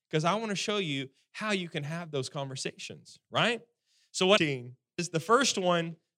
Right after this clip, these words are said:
Rough, rough passage. First <laughs> Corinthians chapter fourteen, verse thirty-four. I'll put it up on the screen for you. Okay,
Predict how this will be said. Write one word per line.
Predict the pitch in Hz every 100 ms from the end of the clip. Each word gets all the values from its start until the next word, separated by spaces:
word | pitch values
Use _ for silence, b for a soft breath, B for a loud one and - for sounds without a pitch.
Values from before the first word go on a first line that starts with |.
| -
Rough, | 147 170 202 202 - -
rough | 151 151 143
passage. | - 104 - - - - _ _ _
First | - 196 190 -
<laughs> |
Corinthians | - 156 - 165 165
chapter | - 151 185 - 349
fourteen, | - 175 170 - 147 127 123 - _ _ _ _ _ _ 117
verse | 151 202 202
thirty-four. | 214 214 - 170 160
I'll | 151
put | 175
it | 185
up | 190
on | 190
the | 185
screen | - 180 160
for | 151 147 135
you. | 127 127 - _ _ _
Okay, | 135 156 170 143 131